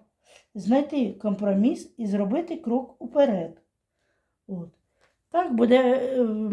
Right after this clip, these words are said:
людина, ви будете побоюватися за свої, так би сказати, чи вірно ви розчал-, розпочали цей проект, е, чи пої-, е, успішно буде, так би сказати, е, плавання цих корабликів ваших.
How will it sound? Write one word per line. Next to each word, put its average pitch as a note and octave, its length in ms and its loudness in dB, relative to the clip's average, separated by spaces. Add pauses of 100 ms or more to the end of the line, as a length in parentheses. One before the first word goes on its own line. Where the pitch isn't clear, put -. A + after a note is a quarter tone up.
(460)
людина, A#3 760 0 (440)
ви B3 140 -2
будете C4+ 400 2
побоюватися A3+ 920 2
за G#3 160 -2
свої, A#3 380 -2
так A3 200 -6
би G3+ 100 0
сказати, G#3+ 760 -2 (340)
чи - 140 -2
вірно B3 380 4
ви A3 120 2
розчал-, A3 760 0
розпочали A3+ 640 0
цей A3+ 220 -2
проект, A3+ 460 2 (600)
е, G3+ 220 0
чи G#3+ 340 0
пої-, - 480 -2 (1700)
е, C4 160 0
успішно B3 720 2
буде, G#3+ 260 0
так G#3 220 -2
би A3 80 0
сказати, G#3+ 600 -2
е, G3+ 320 2
плавання G#3+ 600 2
цих G#3 300 -4
корабликів A3 760 0
ваших. A#3 460 0